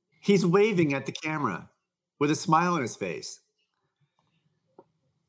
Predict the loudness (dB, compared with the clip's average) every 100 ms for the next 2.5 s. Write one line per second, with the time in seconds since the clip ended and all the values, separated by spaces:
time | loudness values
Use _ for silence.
0 | _ _ _ -4 0 2 2 -2 -4 -4
1 | -4 -6 -6 -6 -10 -16 -16 -10 -6 -6
2 | -6 -8 -6 -6 -8